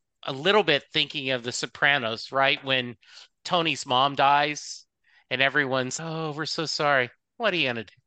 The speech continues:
He just, "What are you gonna do?" This was, "What are you gonna do? Gonna slit your wrists?" And then blood all over the Milky Way.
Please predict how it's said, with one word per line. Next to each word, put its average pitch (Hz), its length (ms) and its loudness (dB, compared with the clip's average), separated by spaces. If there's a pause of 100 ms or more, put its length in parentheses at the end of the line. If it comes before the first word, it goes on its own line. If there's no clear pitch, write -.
(160)
He 240 100 -4
just, 202 240 -4 (340)
"What 220 140 4
are - 20 6
you 214 100 4
gonna 165 200 2
do?" 127 180 -2 (540)
This 214 300 2
was, 240 340 -2
"What 170 160 -2
are 185 40 0
you 170 60 -2
gonna 165 120 0
do? 131 340 -2 (140)
Gonna 143 180 -4
slit - 360 -4
your 156 140 -4
wrists?" 127 600 -4
And 139 180 -4
then 147 360 2 (840)
blood 160 340 2
all 156 160 4
over 139 220 -4
the 127 120 -4
Milky 123 460 -4
Way. 107 560 -6